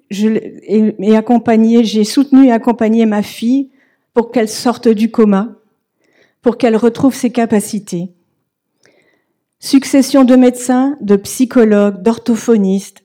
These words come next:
de changements d'école pour qu'elle suive un parcours classique et ordinaire et qu'elle ne soit pas cantonnée dans des enfants handicapés. Elle s'en est sortie, par la grâce de Dieu. Elle va bien maintenant.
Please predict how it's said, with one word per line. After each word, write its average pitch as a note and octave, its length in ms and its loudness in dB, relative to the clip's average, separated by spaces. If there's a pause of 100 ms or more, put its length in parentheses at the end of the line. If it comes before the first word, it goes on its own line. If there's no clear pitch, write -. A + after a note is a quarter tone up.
de G3 140 -4
changements B3+ 560 0
d'école A3 540 0
pour G#3+ 140 -10
qu'elle A3 160 -4
suive A3 240 -2
un G3+ 80 -2
parcours A3+ 500 -2 (200)
classique B3 640 -4 (280)
et G#3 140 2
ordinaire G#3+ 600 0
et G#3 60 -2
qu'elle G#3+ 160 -2
ne G#3+ 80 -2
soit G#3+ 280 -4
pas G#3+ 260 0 (320)
cantonnée A3 640 2
dans G3+ 520 -2 (300)
des F#3+ 280 0
enfants G#3+ 400 0
handicapés. G#3+ 800 -2 (1800)
Elle A3+ 120 2
s'en A3+ 240 -2
est F#3+ 80 0
sortie, - 680 -12 (720)
par G3 140 -4
la F#3+ 120 -4
grâce F3+ 340 -10
de F#3+ 100 -6
Dieu. E3+ 400 -16 (480)
Elle G3 160 -2
va F#3+ 160 -2
bien F3 280 -6
maintenant. D#3+ 440 -8